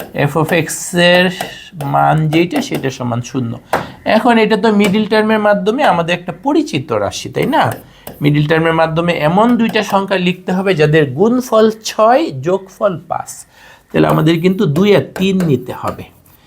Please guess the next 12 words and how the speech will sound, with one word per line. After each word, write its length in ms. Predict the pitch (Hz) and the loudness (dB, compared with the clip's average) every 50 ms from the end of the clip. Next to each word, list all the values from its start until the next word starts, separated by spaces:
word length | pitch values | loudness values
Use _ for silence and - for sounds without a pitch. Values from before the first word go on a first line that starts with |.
| _ - - - - | _ -12 -12 -6 -2
কি 80 | - 160 156 | -2 0 2
কি 60 | - 175 170 185 | 2 2 4 2
নিতে 200 | 180 185 202 196 190 | 2 2 2 2 4
হবে? 240 | 196 190 180 190 214 247 277 220 143 135 | 4 2 4 4 4 4 4 2 2 4
দুই 140 | 147 147 135 123 113 | 4 4 4 2 0
আর 80 | - - - - | -2 -6 -6 -6
তিন, 140 | 117 98 87 104 107 - | -4 -4 -4 -6 -10 -8
তাই 140 | - 156 170 226 339 | -4 -2 -2 0 0
না? 80 | 359 - 120 117 - - - - - - - - - - - | 0 0 -2 -4 -6 -12 -16 -16 -16 -16 -16 -16 -14 -12 -6
তাহলে 180 | - 160 156 160 156 | -2 0 2 2 2
আমরা 120 | 160 165 156 160 | 2 2 2 2
যদি 140 | 165 165 | 2 0